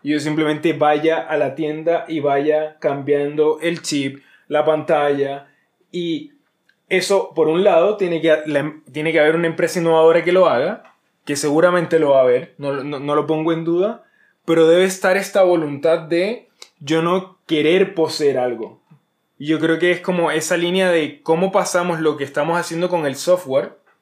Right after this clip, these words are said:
a produ-, a productos como servicio, a simplemente tomar y, y arrendar.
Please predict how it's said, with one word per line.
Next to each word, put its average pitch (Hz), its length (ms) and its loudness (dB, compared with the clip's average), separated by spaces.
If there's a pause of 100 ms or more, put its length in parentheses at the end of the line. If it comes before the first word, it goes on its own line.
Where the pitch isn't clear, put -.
(560)
a 160 520 -2 (100)
produ-, 165 340 4
a 147 140 0
productos 156 560 0
como 165 240 -4
servicio, 127 680 -8
a 127 140 -8
simplemente 156 880 -4 (340)
tomar 156 580 -2 (640)
y, 143 680 -4
y 156 160 0
arrendar. 139 680 -2